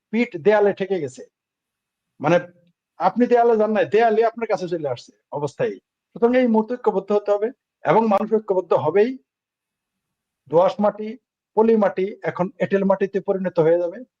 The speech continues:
এবং এটা মুখোমুখি হবে। মুখোমুখি হওয়াতে আবারও বাংলাদেশের মুক্তিযুদ্ধের পক্ষের শক্তি জিতবে। তবে মাঝখান থেকে আমাদের অনেক লোকসান হয়ে গেল,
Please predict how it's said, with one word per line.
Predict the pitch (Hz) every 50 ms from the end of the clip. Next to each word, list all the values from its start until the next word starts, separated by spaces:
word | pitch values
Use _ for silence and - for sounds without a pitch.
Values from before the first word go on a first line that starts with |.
| _ _ _ _ _
এবং | - 147 165 180
এটা | 170 180 185
মুখোমুখি | 175 185 190 - 185 196 202 196 208 208
হবে। | 196 214 240
মুখোমুখি | 214 196 185 - 196 202 202 190 208
হওয়াতে | 196 165 175 185 - 196 - -
আবারও | - 175 196 226 226 208 165 123 - - _ _ _ _ _ _ _ _
বাংলাদেশের | 147 165 185 185 175 160 151 - 175 175
মুক্তিযুদ্ধের | 185 185 - - 175 156 160 170 131 -
পক্ষের | 160 143 - - 170
শক্তি | - - 147 - - 156
জিতবে। | 135 139 165 127 - - 104 - _ _ _ _ _
তবে | - 165 175 185
মাঝখান | 160 147 160 170 170 - - 208 208
থেকে | 214 208 233 254 302 294 - _ _ _ _ _
আমাদের | - 143 156 175 165
অনেক | 175 180 175 143
লোকসান | 180 202 202 - - 196 202
হয়ে | 196 208 214
গেল, | 214 214